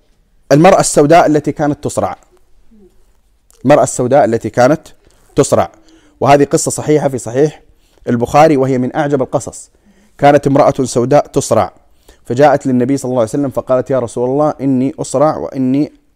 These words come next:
آه، آه، يعني أريد منك أن تدعو الله لي."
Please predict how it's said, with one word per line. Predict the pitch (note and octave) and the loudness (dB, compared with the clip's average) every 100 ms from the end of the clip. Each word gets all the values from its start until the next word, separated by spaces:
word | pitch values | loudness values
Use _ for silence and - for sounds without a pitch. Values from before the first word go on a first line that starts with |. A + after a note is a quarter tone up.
| _ | _
آه، | - A#2+ A2+ - | -6 -2 -2 -2
آه، | D#2+ A2 F2+ A1+ G#1+ G#1 G1+ G1+ | -2 -2 -2 -4 -8 -10 -12 -14
يعني | C#2+ A#2 G2+ G#2 | -10 -6 -4 -2
أريد | C#3 C3 | 0 0
منك | B2+ B2+ | -4 -4
أن | G#2+ | -6
تدعو | B2+ F#2+ | -6 -2
الله | G#2+ D3+ F#3+ | -2 0 0
لي." | B2+ | -2